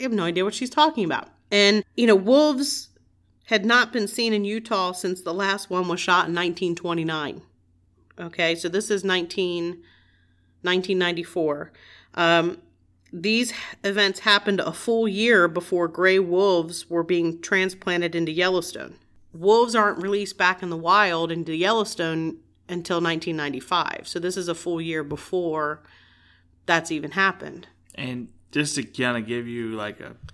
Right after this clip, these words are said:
Speaker 2: quick picture, the world record for the largest wolf ever killed is a hundred and seventy-five pounds.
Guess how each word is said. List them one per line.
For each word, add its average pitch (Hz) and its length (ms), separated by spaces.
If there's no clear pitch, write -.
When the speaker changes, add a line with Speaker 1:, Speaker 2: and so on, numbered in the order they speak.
Speaker 2:
quick 120 240
picture, 143 460
the 131 160
world 135 760
record 123 600
for - 140
the 107 80
largest 123 600
wolf 120 360
ever 117 280
killed 107 600
is 107 120
a 110 60
hundred 120 520
and 113 100
seventy-five 101 680
pounds. - 480